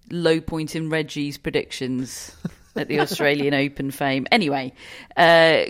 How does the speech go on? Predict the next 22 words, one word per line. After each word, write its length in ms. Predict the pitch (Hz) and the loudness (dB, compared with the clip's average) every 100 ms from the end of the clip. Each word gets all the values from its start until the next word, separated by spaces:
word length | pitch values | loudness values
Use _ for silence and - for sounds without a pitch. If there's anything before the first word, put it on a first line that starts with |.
| 175 | 4
Goff, 440 | 208 190 - - - | 4 4 0 -14 -2
Goff 280 | 254 330 - | 2 2 2
beat 240 | 247 220 - | -2 0 2
Buchscher. 540 | 185 - - 190 240 - - - - | 0 0 2 4 2 -4 -20 -20 2
Um, 420 | 180 180 175 175 175 | 8 10 8 6 4
what 180 | 220 | 4
other 180 | 214 185 | 4 4
results 640 | 175 175 160 160 - - | 4 4 4 2 0 -6
have 160 | 190 156 | -8 -8
we 80 | 156 | -6
had 240 | 170 160 | -6 -6
today, 640 | - 165 156 147 143 143 - - | -6 0 2 4 2 0 -2 0
uh, 220 | 151 147 | 2 2
in 60 | 147 | 2
the 60 | |
women's 280 | 151 156 143 | -2 -4 -4
side 240 | 156 143 | -2 0
of 100 | 147 | -2
things? 340 | 143 151 147 135 | -2 -2 -2 -4
We 100 | 156 | -2
had 180 | 156 151 | 0 2
a, 400 | 151 151 151 | 2 2 0